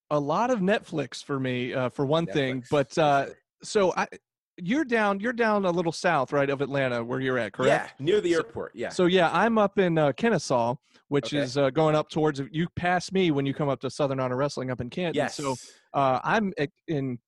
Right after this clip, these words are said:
Speaker 1: Kennesaw, right near K S U, and, uh,
Speaker 2: Okay.
Speaker 1: the football stadium is actually in my backyard where my, uh,
Speaker 2: Oh, wow.
Speaker 1: apartment is.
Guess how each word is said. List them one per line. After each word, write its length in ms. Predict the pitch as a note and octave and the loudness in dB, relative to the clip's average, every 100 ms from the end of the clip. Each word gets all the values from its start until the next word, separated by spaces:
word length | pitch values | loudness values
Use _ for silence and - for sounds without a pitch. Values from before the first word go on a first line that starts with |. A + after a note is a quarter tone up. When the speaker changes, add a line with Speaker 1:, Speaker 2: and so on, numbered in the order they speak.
| - | -6
Speaker 1:
Kennesaw, 480 | G#3 G3 - D#3+ D3+ | -2 -2 0 2 4
right 260 | C#3+ E3+ F3 | 4 0 2
near 300 | E3 D3 C3+ | 0 0 0
K 240 | D#3+ D#3 | 0 2
S 200 | B2 - | 2 0
U, 260 | A#3 C#3+ D#2+ _ _ _ | 0 0 -2 _ _ _
and, 280 | C3 C3 C3 | -2 0 2
uh, 100 | B2+ | 2
Speaker 2:
Okay. 100 | B2+ | 2
Speaker 1:
the 80 | B2+ | 0
football 340 | - C#4+ D#3+ | 0 2 0
stadium 360 | - D3+ C#3+ C3 | 2 0 2 0
is 100 | C3 | 0
actually 440 | C#3+ - C3+ C3 _ | 0 0 -2 -2 _
in 140 | D3 D3 | -4 0
my 140 | C#3 | 0
backyard 540 | C3 B2+ - F3+ C#3 A#2+ | 0 -2 0 2 2 0
where 140 | B2+ | -2
my, 280 | B2 B2 A#2 | -2 -2 -2
uh, 80 | A2+ | -4
Speaker 2:
Oh, 40 | |
wow. 20 | |
Speaker 1:
apartment 320 | C3+ A3+ D#3 A#2 | -2 -2 -2 -6
is. 180 | A2 | -8